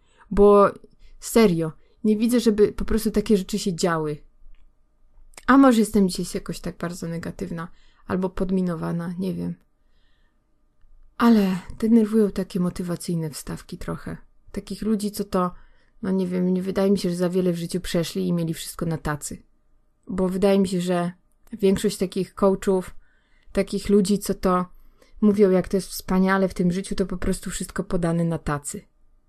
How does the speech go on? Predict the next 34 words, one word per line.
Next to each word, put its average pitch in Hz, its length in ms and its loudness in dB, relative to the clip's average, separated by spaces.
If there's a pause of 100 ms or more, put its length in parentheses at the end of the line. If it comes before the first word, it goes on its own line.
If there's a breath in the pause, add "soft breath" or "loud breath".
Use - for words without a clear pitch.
(300)
I, 202 280 0
i 208 60 2
wiecie, 202 380 2 (200)
i, 202 80 -4
i, - 380 -4
i 214 60 4
nie, 220 200 4
kompletnie 233 460 4
nie 220 140 6
mogę 214 260 4
znaleźć 202 280 0
takiego 185 420 -4 (140)
wspólnego 196 520 0
języka 175 380 -2
z - 80 -12
takimi. 170 480 -6 (460 soft breath)
Albo 208 240 2
z 202 80 -2
takimi 202 400 2
mega 202 380 2
ka-, 202 240 -2 (120)
katolikami, 185 800 0
albo 180 320 -2
z 180 60 -6
ludźmi 190 260 -4
takimi 190 320 -2
religijnymi. 175 680 -2 (320 soft breath)
No 202 80 0
po 208 120 -4
prostu 233 400 2
nie, 226 240 2
kompletnie 214 440 2
nie 180 160 0
czaję. 170 380 -6